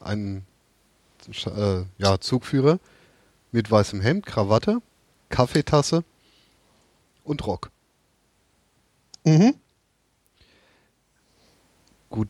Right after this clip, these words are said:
Speaker 1: diese Söckchen kann man drüber diskutieren.
Speaker 2: <laughs> Ja.
Speaker 1: Aber ansonsten sieht das doch schon mal anders aus wie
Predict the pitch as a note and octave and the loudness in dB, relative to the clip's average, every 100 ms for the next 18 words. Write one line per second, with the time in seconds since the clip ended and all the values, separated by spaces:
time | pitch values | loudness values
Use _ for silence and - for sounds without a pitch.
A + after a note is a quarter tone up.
0 | - G#2 F#2+ G2 F#2+ G2 F#2 - G#2+ - | -2 -2 0 2 4 4 0 0 0 0
1 | - B2 B2+ - A#2 A#2+ A2+ A2 A2 G2+ | 0 0 0 2 4 4 2 2 0 0
2 | - - - A2+ F3 A#3 - - - - | -4 -8 0 4 4 2 -8 -4 -4 0
3 | - - - - - - - _ _ _ | 0 -2 -4 -10 -4 -2 -4 _ _ _
4 | - _ _ _ _ _ _ - D#3 C3+ | -20 _ _ _ _ _ _ 4 6 6
5 | A#2 A2 A#2+ B2+ - - - - - - | 4 2 4 2 0 -12 -20 -20 -20 -20
6 | _ - A2+ A2 A2 G#2+ G2 G#2 G2+ G2+ | _ 0 2 2 4 2 0 -4 -4 -4
7 | - B2+ C3 B2 A2 A2+ - A#2 - A#2+ | -4 -6 -4 -2 0 0 0 -2 0 -2
8 | A2 G#2 G#2 G2+ G2+ - _ _ _ _ | 2 4 4 2 -2 -8 _ _ _ _
9 | _ _ _ _ _ _ _ _ _ _ | _ _ _ _ _ _ _ _ _ _
10 | - A#2 A#2 A#2+ A#2 A2 B2+ C3+ - C3 | -4 -2 2 0 0 2 2 2 -2 -2
11 | B2 B2 A#2+ A#2+ A#2+ | 0 2 2 2 0